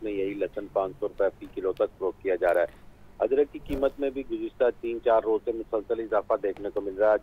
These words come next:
पाँच रुपये मजीद बढ़ाकर छह सौ रुपये फी किलो मुकर्रर किया गया। अदरक चाइना मार्केट में सात सौ रुपये फी किलो तक फरोख्त किया जा रहा है। लीमू की कीमतें आज जो है वो सरकारी रेट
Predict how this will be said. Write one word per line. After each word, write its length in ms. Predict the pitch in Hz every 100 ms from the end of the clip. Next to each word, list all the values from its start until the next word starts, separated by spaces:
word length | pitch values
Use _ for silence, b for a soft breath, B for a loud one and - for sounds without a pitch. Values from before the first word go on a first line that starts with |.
| -
पाँच 180 | 98 95
रुपये 240 | 101 107 101
मजीद 300 | 98 101 104
बढ़ाकर 340 | 101 98 - 95
छह 180 | - 92
सौ 180 | -
रुपये 240 | 101 - 101
फी 160 | -
किलो 240 | 101 101 98
मुकर्रर 300 | 95 98 95
किया 240 | - 98
गया। 180 | 92 101 - - - - - 104
अदरक 260 | 117 117 -
चाइना 280 | 120 110 113
मार्केट 460 | 107 95 82 104
में 80 | 107
सात 280 | 98 104 98
सौ 120 | -
रुपये 220 | 104 113
फी 180 | 104 107 -
किलो 160 | 98 95
तक 180 | 110 - -
फरोख्त 220 | 95 -
किया 140 | 98
जा 160 | 87 95
रहा 120 | 90
है। 100 | 87
लीमू 220 | 98 123
की 140 | 135 143
कीमतें 520 | - 127 120 139 131 - - - - - - -
आज 120 | 120 120
जो 160 | 127
है 80 | 123
वो 120 | 123
सरकारी 460 | 120 113 110 113 127
रेट 180 | 127